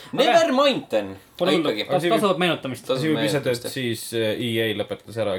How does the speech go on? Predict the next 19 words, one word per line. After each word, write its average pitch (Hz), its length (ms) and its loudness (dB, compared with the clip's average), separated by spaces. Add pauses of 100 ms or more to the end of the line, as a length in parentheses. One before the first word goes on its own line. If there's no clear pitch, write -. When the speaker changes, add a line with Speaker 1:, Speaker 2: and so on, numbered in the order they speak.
Speaker 3:
kõik, 101 320 -6
äh, 95 320 -4
tulevased 95 560 -6 (400)
Madeni, 101 540 -4
Speaker 1:
Praegused 104 400 -2
Speaker 3:
äh, - 80 -14
Speaker 1:
kvalifikatsioonid, 98 640 -4
jah, 104 80 -6
Speaker 3:
võistlused, 98 160 -6
mis 98 160 -8
on 98 80 -4
Speaker 1:
pandi, 101 160 -6
Speaker 3:
tule-, 113 160 -6
Speaker 1:
pandi 98 160 -4
lukku. 107 160 -6
Speaker 3:
oli - 80 -6
tulemas, 98 400 -6
jah. 107 100 -10 (320)
Speaker 2:
Just. 143 300 -10